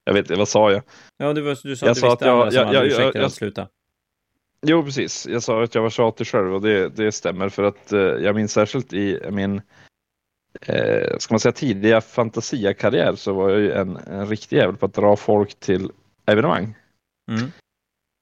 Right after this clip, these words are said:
Speaker 1: Jag var på folk så att, eh, att antingen så var de tvungna att, ja, de, ja, de var tvungna att ge mig ett rakt nej, liksom. <laughs>
Speaker 2: Det är det värsta när
Speaker 1: Eh.
Speaker 2: man frågar så här, "Ska du vara med och spela?" Och folk bara, "Nej."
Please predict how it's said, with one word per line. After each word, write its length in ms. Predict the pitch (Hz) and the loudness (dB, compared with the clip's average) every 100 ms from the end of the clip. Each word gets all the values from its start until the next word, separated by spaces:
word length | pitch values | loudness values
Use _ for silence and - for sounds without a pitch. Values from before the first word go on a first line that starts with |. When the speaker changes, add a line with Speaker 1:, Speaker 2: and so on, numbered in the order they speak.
| _ | _
Speaker 1:
Jag 100 | - | 0
var 100 | 123 | 2
på 240 | 131 139 127 | 2 2 2
folk 340 | - 123 113 | 2 2 0
så 100 | - | -4
att, 360 | 107 _ - - | -4 _ -18 -10
eh, 640 | 76 71 71 64 53 50 | -6 -4 -4 -8 -10 -12
att 280 | 57 - - | -12 -12 -4
antingen 400 | 110 110 131 143 | -2 0 2 2
så 100 | 127 | 4
var 60 | 107 | 2
de 120 | 98 | 2
tvungna 360 | - 98 92 | 0 2 2
att, 300 | 95 - - - - - | -2 -4 -20 -18 -20 -4
ja, 140 | - 110 | 2 2
de, 160 | 107 - | 2 0
ja, 300 | - 104 135 - - - _ _ _ _ _ - | 2 2 0 -8 -18 -18 _ _ _ _ _ -2
de 160 | 123 | 0
var 80 | 131 | 2
tvungna 260 | 131 127 139 139 | 0 0 -2 0
att 40 | |
ge 120 | 139 | 0
mig 80 | 113 | 0
ett 120 | 98 | -2
rakt 540 | 104 104 151 147 107 - | -2 2 4 4 2 -6
nej, 280 | 123 135 92 | -4 -4 -2
liksom. 300 | 92 107 117 - - | -6 -8 -10 -10 -4
<laughs> 120 | 123 - _ _ _ _ _ _ _ _ _ _ _ _ | -4 -4 _ _ _ _ _ _ _ _ _ _ _ _
Speaker 2:
Det 60 | 120 | -4
är 40 | |
det 100 | 110 | -2
värsta 160 | 101 95 | 2 2
när 280 | 95 98 98 | 2 2 2
Speaker 1:
Eh. 60 | |
Speaker 2:
man 100 | 95 | 0
frågar 220 | - 98 | -2 -4
så 100 | 101 | -4
här, 60 | 92 | -8
"Ska 140 | - | -8
du 60 | 113 | -8
vara 100 | 104 | -6
med 80 | 104 | -6
och 60 | |
spela?" 340 | 95 101 101 90 | -6 -4 -4 -4
Och 100 | 95 | -6
folk 200 | 101 90 | -8 -8
bara, 200 | 92 87 _ | -10 -12 _
"Nej." 360 | 101 92 - | -6 -6 -8